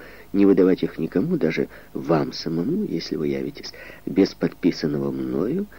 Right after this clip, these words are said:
удостоверения. Вам лучше написать письмо де Врису теперь же,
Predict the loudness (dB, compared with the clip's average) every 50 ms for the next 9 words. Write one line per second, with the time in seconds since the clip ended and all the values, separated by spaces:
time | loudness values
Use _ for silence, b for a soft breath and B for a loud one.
0 | B B B B B -8 -6 -6 -8 -6 -4 -4 -4 -4 -4 -8 -10 -12 -14 -16
1 | -16 -18 -20 -20 -20 -20 -20 -20 -20 -20 -20 -20 -20 -20 -20 -20 -20 -20 -20 B
2 | B B B B B B B B 4 6 6 8 8 6 4 4 2 0 0 0
3 | 2 0 0 0 0 -6 -6 -2 -2 -2 0 2 2 2 4 2 0 -2 -6 -4
4 | -4 -4 -4 -4 -8 -6 -6 -8 -12 -14 -14